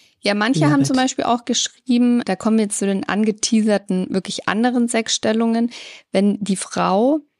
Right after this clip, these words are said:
Speaker 1: quasi Beine, beide Beine so nach hinten durchdrückt, also sich so richtig in eine Galionsfigur reindrückt, so hab ich das verstanden, dann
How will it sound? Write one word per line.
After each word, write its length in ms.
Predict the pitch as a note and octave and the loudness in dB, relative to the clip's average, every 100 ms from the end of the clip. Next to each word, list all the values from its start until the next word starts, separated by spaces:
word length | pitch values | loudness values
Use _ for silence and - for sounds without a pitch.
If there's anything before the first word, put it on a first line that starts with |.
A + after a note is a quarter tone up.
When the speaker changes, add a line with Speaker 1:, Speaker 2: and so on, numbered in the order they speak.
| _ _ _ _ _ | _ _ _ _ _
Speaker 1:
quasi 260 | - F#3+ F3+ | -4 -2 -2
Beine, 600 | - F3+ G#3+ D#4 C4+ G3+ _ - | -2 0 4 4 4 2 _ -2
beide 320 | F#3+ A#3+ C4 | 2 4 2
Beine 720 | - E3 E3+ F3+ F#3+ A#3 D4 C#4+ _ _ _ - | 0 -2 0 0 0 0 -2 -4 _ _ _ -8
so 120 | F#3+ | -2
nach 160 | F#3 - | -2 0
hinten 420 | G3+ G3+ G3+ E3+ | 2 2 0 -4
durchdrückt, 580 | F#3 F#3+ - - A3+ - | 0 0 -2 -4 -4 -2
also 180 | F#3 F#3 | -2 0
sich 180 | F#3+ - | -2 0
so 100 | F#3 | 0
richtig 400 | G#3+ B3+ G3+ F3+ | 0 0 -2 -2
in 80 | F3 | 0
eine 100 | E3 | 0
Galionsfigur 1200 | E3+ E3 E3 E3+ E3+ - - - - F#3 E3+ F3+ | 0 0 0 0 -2 -4 -8 -12 -12 -8 -2 0
reindrückt, 1000 | E3+ F3 F3+ F#3 F#3 - F#3+ F#3+ G#3+ A3 | 0 -2 0 -2 -4 -10 -10 -2 -2 -2
so 140 | - G3 | 2 2
hab 140 | F#3 | 2
ich 120 | G#3 | -2
das 180 | G#3+ F#3+ | -2 -2
verstanden, 500 | F3 - F3+ G3 G3+ | -2 -2 -2 0 0
dann 220 | F3+ F3+ | 0 -2